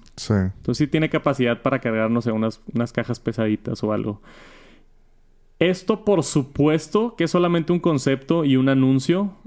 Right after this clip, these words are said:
Speaker 2: Es un compromiso por parte de Tesla y Elon Musk para realizar la producción de este robot.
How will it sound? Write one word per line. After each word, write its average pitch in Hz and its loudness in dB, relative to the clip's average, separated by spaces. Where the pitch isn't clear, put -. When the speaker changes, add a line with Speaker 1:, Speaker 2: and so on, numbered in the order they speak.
Speaker 2:
Es 123 -6
un 147 0
compromiso 131 0
por 139 -2
parte 120 0
de 139 2
Tesla 131 0
y 120 2
Elon 123 2
Musk 120 0
para 113 -4
realizar 120 0
la 127 -2
producción 117 0
de 123 0
este 127 -2
robot. 117 0